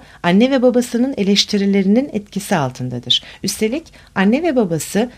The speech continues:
bunları oğullarının iyiliği için söylediklerini iddia ettikçe Christopher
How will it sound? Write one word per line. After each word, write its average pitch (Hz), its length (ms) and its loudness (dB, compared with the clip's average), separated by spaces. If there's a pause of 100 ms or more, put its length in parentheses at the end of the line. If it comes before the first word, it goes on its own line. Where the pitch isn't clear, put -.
(160)
bunları 214 360 2
oğullarının 196 640 2
iyiliği 185 440 -2
için 185 180 -2
söylediklerini 151 800 -6
iddia 143 380 -4
ettikçe 240 600 -4 (340)
Christopher 208 680 -2